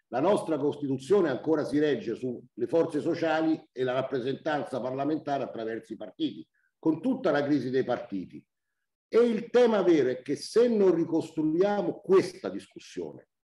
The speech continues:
per un fronte democratico, per un campo largo, per un nuovo partito della sinistra, adesso ognuno la declini come vuole,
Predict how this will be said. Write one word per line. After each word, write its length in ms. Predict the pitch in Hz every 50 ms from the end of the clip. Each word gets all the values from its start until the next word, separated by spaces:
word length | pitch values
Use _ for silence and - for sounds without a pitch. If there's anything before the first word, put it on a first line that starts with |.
| _ _ _ _ _ _
per 160 | - 160 156
un 140 | 160 160 160
fronte 420 | - 160 165 165 156 156 - 151
democratico, 760 | 139 143 143 143 135 131 127 123 123 127 117 104 120 120 135
per 140 | 135 143 143
un 100 | 139 135
campo 380 | 135 143 135 135 135 131 139 135
largo, 420 | 127 120 123 123 117 104 120 135
per 120 | 127 143 143
un 120 | 143 151
nuovo 280 | 151 156 151 151 147 -
partito 480 | 143 135 120 - - 151 147 139 143
della 240 | 131 143 143 139 135
sinistra, 680 | 139 135 139 139 139 147 147 135 - - _ 151 147 143
adesso 300 | 147 156 139 - 143 139
ognuno 360 | 143 151 160 170 180 170 151
la 100 | 147 135
declini 380 | 131 135 127 135 165 165 151 135
come 260 | 120 139 147 139 131
vuole, 580 | 123 120 117 104 92 80 78 85 80 78 _